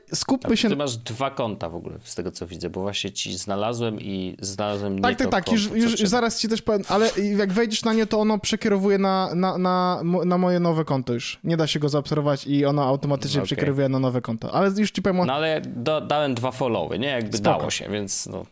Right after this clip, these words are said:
Speaker 2: no nieważne.
Speaker 1: I teraz, y,
Speaker 2: No.
Speaker 1: więc i, idea stojąca za Mastodonem i za Fediverse jest następująca, że zamiast jednego molocha będącego Twitterem, e,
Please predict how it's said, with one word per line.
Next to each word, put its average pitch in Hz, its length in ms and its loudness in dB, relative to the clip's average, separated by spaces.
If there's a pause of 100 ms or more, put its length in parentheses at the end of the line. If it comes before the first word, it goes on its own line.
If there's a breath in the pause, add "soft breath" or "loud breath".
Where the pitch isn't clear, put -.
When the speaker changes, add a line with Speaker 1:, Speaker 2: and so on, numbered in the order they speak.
(120)
Speaker 2:
no 107 160 -8
nieważne. 92 400 -6
Speaker 1:
I 165 60 2
teraz, 190 440 0
y, 156 200 2
Speaker 2:
No. 104 220 0
Speaker 1:
więc 175 240 0 (1300)
i, 156 340 -4
idea 190 440 2
stojąca 170 480 0
za 156 100 2
Mastodonem 160 840 0
i 143 140 0
za 139 200 0
Fediverse 147 640 0
jest - 200 -6
następująca, 123 800 0
że 143 220 2 (480 loud breath)
zamiast 180 760 0
jednego 156 680 2
molocha 147 640 2
będącego 135 880 0
Twitterem, 131 640 0 (120)
e, 117 500 -2